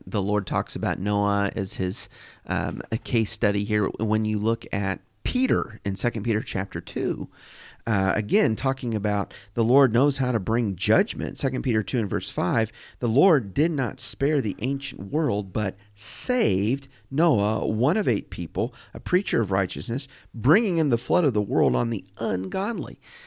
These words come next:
Yes, it is the time of the flood and the destruction upon the ungodly, but it's also the moment of salvation for the people who are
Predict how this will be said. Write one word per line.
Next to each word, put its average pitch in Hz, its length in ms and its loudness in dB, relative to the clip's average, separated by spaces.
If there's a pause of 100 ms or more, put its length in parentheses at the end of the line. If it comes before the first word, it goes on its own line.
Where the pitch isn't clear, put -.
(180)
Yes, 196 240 0
it 151 80 0
is 226 160 4
the 139 100 0
time 101 300 0
of 98 160 -4
the 101 200 -2
flood 120 460 2
and 104 140 0
the 92 40 -4
destruction - 600 -2
upon 98 300 -2
the 98 180 -4
ungodly, 104 800 -2 (320)
but - 80 4
it's 160 160 2
also 196 340 0
the 139 100 2
moment 151 420 4
of 131 100 -4
salvation 123 960 -2 (420)
for 160 140 0
the 151 80 2
people 165 300 0
who 165 180 2
are 165 320 0